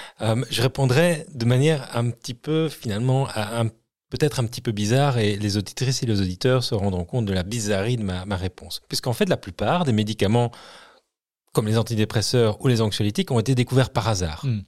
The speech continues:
Speaker 1: Et donc, en fait, euh, il se fait qu'on a découvert à un moment que certains produits étaient efficaces pour traiter une souffrance mentale. Par exemple, un antidépresseur, le premier antidépresseur qui a été trouvé,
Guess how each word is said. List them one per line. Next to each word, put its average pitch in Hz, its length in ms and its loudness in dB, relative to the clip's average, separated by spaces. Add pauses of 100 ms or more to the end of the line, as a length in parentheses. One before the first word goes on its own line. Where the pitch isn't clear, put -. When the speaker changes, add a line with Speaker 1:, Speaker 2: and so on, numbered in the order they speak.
(540)
Speaker 1:
Et - 80 -10
donc, 147 260 0
en 104 80 2
fait, 175 300 0
euh, 107 280 4 (460)
il 127 80 -2
se 110 140 0
fait 165 220 2
qu'on 131 400 2
a 101 80 0
découvert 117 400 2
à 104 60 2
un 98 80 2
moment 117 360 2
que 123 320 0
certains - 460 -2
produits 110 480 -2
étaient 113 240 0
efficaces 135 480 0
pour 113 180 -8
traiter 120 480 0 (380)
une 104 180 -4
souffrance 120 540 -2
mentale. 95 340 -4 (680)
Par - 160 -8
exemple, 147 360 0
un 117 80 4
antidépresseur, 104 600 -2
le 104 60 -8
premier 123 240 2
antidépresseur 107 720 0
qui - 80 -2
a 98 60 2
été 95 220 -4
trouvé, 147 480 0